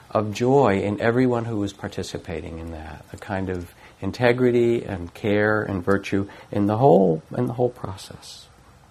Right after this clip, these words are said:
There also is a kind of wisdom woven into the culture, um, panya, prajna, bhavana.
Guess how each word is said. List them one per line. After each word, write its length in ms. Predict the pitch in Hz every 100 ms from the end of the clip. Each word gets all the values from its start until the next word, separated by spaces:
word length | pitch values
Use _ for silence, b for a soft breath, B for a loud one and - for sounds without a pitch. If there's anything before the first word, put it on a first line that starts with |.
| _ _ _ - B B B B
There 180 | 131 127
also 440 | 147 180 - 156
is 240 | 123 120 117
a 60 |
kind 260 | - 120 110
of 120 | 104
wisdom 460 | 101 110 - 85 78
woven 380 | 78 82 82
into 180 | 80 80
the 140 | 85 80
culture, 560 | - 76 - - 80 - 95 -
um, 400 | 87 85 80 80
panya, 720 | - 107 101 98 92 95 92 98 - B B B -
prajna, 720 | 95 95 90 95 87 90 87
bhavana. 580 | 85 85 87 87 90